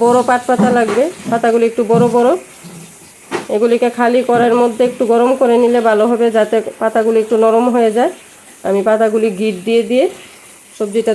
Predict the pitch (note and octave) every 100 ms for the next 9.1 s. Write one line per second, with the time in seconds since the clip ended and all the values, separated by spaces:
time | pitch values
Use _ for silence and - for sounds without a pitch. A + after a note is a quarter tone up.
0 | A3+ A3+ A3+ A3+ A3 A3 A3 A#3 A#3 F4
1 | - - - - - - - G#3+ G#3 F#3
2 | G#3+ A3 A#3 A#3 A#3 A#3+ A3+ A3 C4+ C#4
3 | D4 F#4 - A3+ A#3+ - C4+ G4 - -
4 | - - - - - - - G#3 A3 A3+
5 | A3+ G#3+ A3+ A3 G#3+ G#3+ A#3 A#3 A#3 A#3+
6 | A#3+ C4 - D#4+ G4+ - - - - -
7 | - - - - - G3+ G#3 G#3 G#3+ A3+
8 | A#3 G#3 A3+ - A#3 - A#3+ A#3 A#3+ B3
9 | -